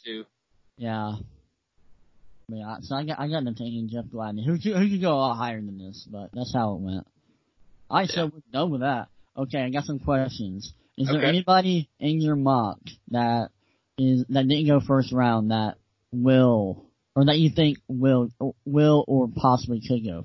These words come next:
Speaker 2: first?
Speaker 1: Um, I don't remember. I think Trevon Diggs could go first. I think, trying to go through every position.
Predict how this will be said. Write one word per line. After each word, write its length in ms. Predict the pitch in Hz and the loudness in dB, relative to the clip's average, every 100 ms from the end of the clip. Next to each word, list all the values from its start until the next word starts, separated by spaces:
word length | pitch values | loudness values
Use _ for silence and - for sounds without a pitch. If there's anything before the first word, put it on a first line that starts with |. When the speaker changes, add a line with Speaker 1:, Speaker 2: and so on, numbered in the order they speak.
| - | -8
Speaker 2:
first? 420 | 101 82 80 - _ _ _ _ _ _ _ _ _ _ _ _ _ _ _ - _ _ _ | -8 -8 -14 -18 _ _ _ _ _ _ _ _ _ _ _ _ _ _ _ -20 _ _ _
Speaker 1:
Um, 1040 | - 170 180 185 185 180 180 175 170 170 165 _ _ - - - - - - - - - | -4 0 2 2 2 2 2 0 -2 -8 -12 _ _ -16 -12 -12 -12 -14 -16 -16 -18 -10
I 340 | 131 143 143 131 | -4 -2 -2 -4
don't 320 | 135 131 - | -6 -8 -8
remember. 520 | 143 127 127 123 120 120 | -8 -8 -8 -2 2 4
I 180 | 147 156 | 4 6
think 380 | 190 185 165 - - - - _ - | 6 6 2 -6 -10 -14 -18 _ -6
Trevon 340 | 147 151 151 | 2 2 4
Diggs 260 | 156 156 - | 6 4 2
could 180 | 147 | -4
go 140 | 143 135 | -4 -4
first. 680 | - 139 139 135 - - - - _ _ _ _ _ _ _ _ _ | 0 2 2 0 -4 -8 -10 -16 _ _ _ _ _ _ _ _ _
I 120 | 135 131 - | -6 -4 0
think, 480 | 139 135 131 131 - - - - - _ _ _ _ _ _ _ - _ - - _ - - _ _ - - | 2 4 2 -2 -8 -12 -12 -14 -18 _ _ _ _ _ _ _ -20 _ -20 -20 _ -20 -20 _ _ -20 -14
trying 200 | - 165 | -6 -4
to 60 | |
go 120 | 135 | -2
through 300 | 123 143 135 | -2 0 2
every 260 | 123 127 120 | 2 0 -4
position. 1040 | - 127 110 117 113 - 120 110 110 110 | -4 -8 -4 -2 0 0 -2 -2 -4 -6